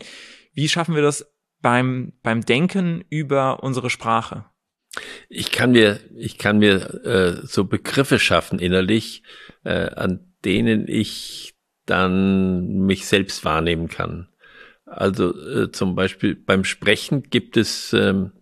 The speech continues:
Speaker 2: unterschiedliche Arten zu sprechen. Ich kann einfach was wegreden, also mir von der Seele reden. U-, und ich muss gucken, was gerade los ist. Und, äh, da brauche ich solche Begriffe, um das unterscheiden zu können.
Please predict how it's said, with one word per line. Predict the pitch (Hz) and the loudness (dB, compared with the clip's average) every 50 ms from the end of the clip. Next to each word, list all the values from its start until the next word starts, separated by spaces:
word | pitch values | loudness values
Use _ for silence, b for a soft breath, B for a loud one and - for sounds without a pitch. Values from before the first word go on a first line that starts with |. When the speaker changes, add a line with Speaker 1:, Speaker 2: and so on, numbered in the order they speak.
| _ _ _ b b b b b _ | _ _ _ b b b b b _
Speaker 2:
unterschiedliche | - - 131 127 127 - - 131 120 110 - 117 98 104 95 | -2 -2 0 0 0 2 2 0 0 0 -2 -2 -2 0 0
Arten | 92 98 110 - - 107 | 0 0 0 0 -2 -4
zu | - - 90 | -4 -6 -6
sprechen. | - - - 92 - - 98 80 - - _ _ B B B B B B B | -6 -6 -8 -8 -8 -8 -10 -10 -10 -14 _ _ B B B B B B B
Ich | - - - - - | -8 -8 -8 -8 -8
kann | - - - 104 107 107 107 101 104 - - - _ _ _ _ _ _ _ _ | -6 -2 0 2 2 2 2 0 -2 -4 -10 -16 _ _ _ _ _ _ _ _
einfach | - 104 101 95 101 - - - - | -2 -2 0 0 -2 -4 -6 -8 -4
was | - 92 - - - - - - - _ - | -2 -2 -2 -4 -8 -14 -16 -18 -20 _ -6
wegreden, | - 107 - - - - - 82 80 76 - 87 87 87 | -4 -4 -2 -2 -2 0 0 0 0 0 -2 -4 -6 -4
also | - 95 90 92 | -4 -4 -2 0
mir | 98 101 92 | 0 0 0
von | - - 92 | -2 -2 -2
der | 92 90 | -2 -2
Seele | - - - 104 98 92 95 98 - | 0 2 4 6 6 6 4 2 2
reden. | - 82 78 76 69 - - - 104 - B B B B B B B B B B B B _ | 2 0 0 -2 -4 -6 -10 -12 -14 -16 B B B B B B B B B B B B _
U-, | - 123 123 | -12 -10 -10
und | - - - 123 113 | -10 -4 -2 0 0
ich | 113 117 | 2 2
muss | - 123 - - | 2 0 0 2
gucken, | - 135 104 - 110 98 | 2 2 4 4 2 2
was | 98 - - | 0 0 0
gerade | - 90 90 87 85 | 2 2 2 4 4
los | 90 98 104 101 - | 4 4 4 4 2
ist. | 92 - - | 0 -2 -2
Und, | - - - - | -4 -6 -6 -6
äh, | 82 - - 67 - | -8 -8 -8 -6 -4
da | - 92 | -2 -4
brauche | - - 101 95 95 107 | -2 0 0 2 2 2
ich | 101 - | 2 4
solche | - 107 104 92 101 | 4 4 4 4 0
Begriffe, | 90 104 - - - 120 113 - | -2 -4 -2 2 2 2 4 2
um | 104 95 | 2 2
das | 90 98 - | 0 0 -2
unterscheiden | - 92 92 87 - 95 104 123 - 117 92 | -2 -2 -2 0 2 2 2 2 0 -2 -6
zu | 90 85 | -8 -8
können. | - - 85 85 85 85 | -6 -6 -6 -6 -6 -8